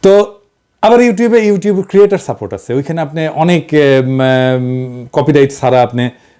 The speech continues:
এম, মিউজিক পাবেন, অনেক ধরনের ট্রেনিং পাবেন, সেখানে অনেক রিসোর্স আছে। এইটা হইতেছে YouTube-এর ইনস্টিটিউশনাল সাপোর্ট।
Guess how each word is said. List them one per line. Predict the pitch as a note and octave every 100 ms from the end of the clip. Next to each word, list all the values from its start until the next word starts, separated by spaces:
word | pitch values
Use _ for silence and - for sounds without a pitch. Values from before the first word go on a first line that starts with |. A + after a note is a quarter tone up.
| -
এম, | A#2+ A#2+
মিউজিক | B2+ C3+ B2 C3+
পাবেন, | A#2 G#2+ G#2+ G#2+ G#2+ _ _ - A#2
অনেক | C#3+ D3+
ধরনের | C3+ D3+ C#3+
ট্রেনিং | D3 D3 D3+
পাবেন, | C3 G#2 G2 F#2 G2+ _ _ _
সেখানে | - G#3 A#3
অনেক | B3 F#3
রিসোর্স | F#3 - G#3+ F#2+
আছে। | - - _ _ _ _
এইটা | F3 G3 A#3+
হইতেছে | B3 A#3+ C#4 C#4 -
YouTube-এর | A3 G#3 G3 G3 F#3 G#3+ G#3+
ইনস্টিটিউশনাল | G3 F#3 C3+ A2 C3+ C#3+ B2 A2+
সাপোর্ট। | - F#2+ - - _